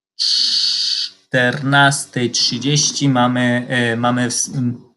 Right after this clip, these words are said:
mamy informację o wskaźnikach C P I w Ameryce. E, w ostatnim, ostatnim wystąpieniu Powella był, e, bardzo jastrzębi, mm, co już zasugerowali, żeby, e, po-, poddał się do dymisji.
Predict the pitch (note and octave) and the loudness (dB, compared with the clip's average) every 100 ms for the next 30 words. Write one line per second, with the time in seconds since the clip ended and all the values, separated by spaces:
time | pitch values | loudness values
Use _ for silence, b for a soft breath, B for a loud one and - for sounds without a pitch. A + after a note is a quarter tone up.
0 | _ _ _ - C3 C#3+ D#3 C#3+ C#3+ C#3 | _ _ _ 2 4 6 4 2 2 2
1 | B2+ - G#2+ - B2 A#2+ - B2+ A#2+ C3 | 2 0 -4 -2 0 0 0 0 0 0
2 | B2 - C3+ - A#2+ A#2 A#2 A#2 A#2 A2+ | 0 0 -4 -2 2 2 2 0 0 -2
3 | A2+ F#2+ - _ _ b _ _ _ _ | -2 -10 -20 _ _ b _ _ _ _
4 | _ _ _ - C#3 C3+ - - D#3+ D#3 | _ _ _ 2 2 2 -10 -2 2 2
5 | - F3 F3+ E3+ D#3 D#3 D3 C#3 - D#3 | 2 2 4 6 6 4 0 0 -2 0
6 | E3+ C#3+ C#3+ - C#3 C#3 C#3 C#3 - C3 | 2 2 0 -2 -2 2 2 0 0 0
7 | B2+ B2+ B2 C3+ B2 B2+ B2+ C3+ C3 B2 | 2 2 4 4 2 -2 -6 0 2 2
8 | A2 B2+ B2+ B2+ A#2+ - - B2 A2+ B2 | 0 -2 -2 0 0 2 2 0 0 0
9 | C#3+ D3 C#3 B2+ B2 B2 A#2+ - - C3+ | 0 0 -2 0 0 0 -2 -6 -2 0
10 | C3+ C3 - C3+ C3 B2+ - A#2+ C3 B2 | 2 0 0 0 0 0 -2 -2 0 0
11 | A#2+ B2+ B2+ C3+ A#2+ A#2 B2 A#2+ A#2+ B2+ | 0 0 2 0 -2 0 2 2 2 0
12 | A#2+ A2+ A2 B2+ - C3+ B2 A#2+ B2+ A#2 | 2 2 0 -2 -2 -2 0 0 0 -2
13 | A#2 B2 A2+ - - | 0 -2 -2 -4 -8